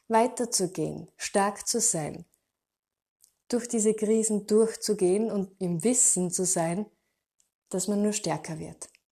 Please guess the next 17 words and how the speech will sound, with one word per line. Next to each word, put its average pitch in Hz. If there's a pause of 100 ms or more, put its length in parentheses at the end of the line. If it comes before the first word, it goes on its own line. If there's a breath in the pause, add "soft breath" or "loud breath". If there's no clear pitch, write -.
(220)
Man 190
kann 226
nur 226
gewinnen 202
in 165
diesem 160
Leben. 151 (1000 loud breath)
Und 196
ein 214
Grund, 240
warum 202
ich 202
diesen 208
Podcast 190
überhaupt 185
mache, 190
ist, -